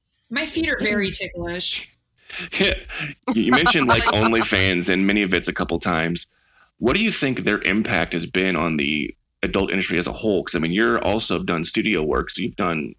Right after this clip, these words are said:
Speaker 3: pretty much the different phases of modern porn. And you've got, like,
Speaker 1: Yeah.
Speaker 3: celebrities on OnlyFans now charging ungodly amounts for single pictures. But, I mean, how do you think OnlyFans and ManyVids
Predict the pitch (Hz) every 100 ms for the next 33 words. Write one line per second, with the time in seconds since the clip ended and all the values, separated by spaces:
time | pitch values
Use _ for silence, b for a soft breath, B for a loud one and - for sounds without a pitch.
0 | - 120 107 82 - - - 92 82 -
1 | 98 80 - - 101 113 76 64 - 85
2 | 87 80 71 - 170 80 65 - - _
3 | _ _ _ _ - 98 98 101 78 92
4 | - 92 107 113 92 90 87 76 78 85
5 | 85 73 85 85 80 78 90 78 82 85
6 | - 92 92 90 90 87 76 90 95 -
7 | 78 - 95 - - 92 76 73 - -
8 | 92 - _ - 104 101 123 147 147 123
9 | - 113 113 104 95 95 104 113 107 -